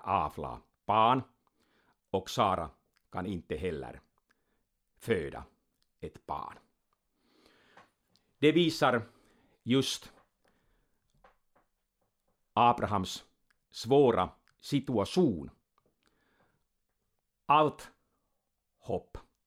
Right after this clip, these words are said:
var ute. Det fanns inget hopp, men trots det fanns det hopp. Och Abrahams hopp baserade sig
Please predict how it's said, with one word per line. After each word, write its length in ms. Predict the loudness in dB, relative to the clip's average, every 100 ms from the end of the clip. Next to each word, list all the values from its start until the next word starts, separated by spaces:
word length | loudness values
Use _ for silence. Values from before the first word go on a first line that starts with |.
| _
var 220 | -12 -10 -8
ute. 480 | -10 -10 _ -20 -20 _ _ _ _ _ _ _
Det 100 | -12 -8 -8 -2
fanns 460 | 0 0 -2 -12 -16 _ -2
inget 400 | 0 0 -4 -8
hopp, 340 | -6 -6 -8 -20 _ _ _ _ -10
men 300 | -6 -6 -10 _ _ _ _
trots 460 | -10 -8 -8 -10 -12
det 160 | -14 -20 _ _ _ _ _ _
fanns 340 | -10 -10 -12
det 120 | -18
hopp. 240 | -20 -20 -20 _ _ _ _ _ _ _ _ _ -20 -20 -20 -20 _ 0
Och 240 | 0 0 -14 _ _ _ _ _ _ _ _ _ _ _ _ 0
Abrahams 580 | 2 2 2 2 0 -4
hopp 380 | 0 0 0 -8 _ _ _ _ _ _ 0
baserade 680 | 0 4 6 6 2 -2
sig 360 | -4 -2 -4